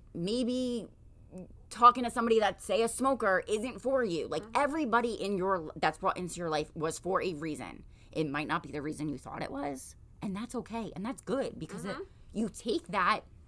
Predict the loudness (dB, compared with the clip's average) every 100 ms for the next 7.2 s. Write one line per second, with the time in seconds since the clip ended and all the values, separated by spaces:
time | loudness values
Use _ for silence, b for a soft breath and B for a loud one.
0 | -20 -20 -20 -20 -20 -20 -18 -6 -6 -6
1 | -6 -4 -4 -4 2 4 2 -2 -4 -4
2 | -4 -2 0 0 -2 -2 -4 -8 b b
3 | -8 -4 0 0 -2 -6 -4 -4 -6 -12
4 | -14 -16 b b -6 -4 -2 -2 -4 -8
5 | -4 -2 -2 -4 -4 -4 -4 -4 -6 -8
6 | -2 2 2 2 -2 -4 -4 -4 -4 -4
7 | -6 -6